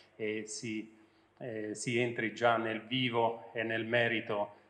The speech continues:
eh, della, della iniziativa, che poi può essere riproposta con possibilità, eh, grande di affermazione anche nelle altre, eh, realtà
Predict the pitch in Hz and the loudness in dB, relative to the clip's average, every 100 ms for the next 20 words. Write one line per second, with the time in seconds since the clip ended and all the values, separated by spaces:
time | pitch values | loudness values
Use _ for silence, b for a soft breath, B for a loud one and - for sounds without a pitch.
0 | _ 113 104 104 113 110 110 107 107 123 | _ -8 -6 -2 0 4 6 6 2 -2
1 | 113 110 113 117 113 123 120 139 143 127 | -4 -2 -2 -4 -4 -2 -2 -2 2 2
2 | - 104 - 127 127 117 113 B B B | 2 -6 -2 0 2 0 -4 B B B
3 | _ 120 117 120 120 - 113 107 110 - | _ 4 6 6 2 -2 -2 -2 -2 0
4 | - 135 127 - 117 104 120 120 117 113 | 0 2 0 2 2 2 0 -2 -2 -6
5 | 110 - 104 - 110 110 107 107 123 120 | -6 -8 -8 -8 -10 -8 -8 4 8 8
6 | 107 104 - - - _ - 107 104 113 | 6 0 -6 -16 -20 _ -12 -10 -4 8
7 | 120 113 104 101 107 104 - 107 113 110 | 8 8 2 0 0 0 -2 -2 0 0
8 | - 120 113 110 117 117 110 110 107 107 | -2 -2 -2 -4 -6 -6 -8 -8 -4 0
9 | 107 107 - 107 110 110 104 104 113 107 | 0 0 -8 -10 -8 -10 -10 -8 -8 -8
10 | - 110 107 - | -4 -2 -2 -4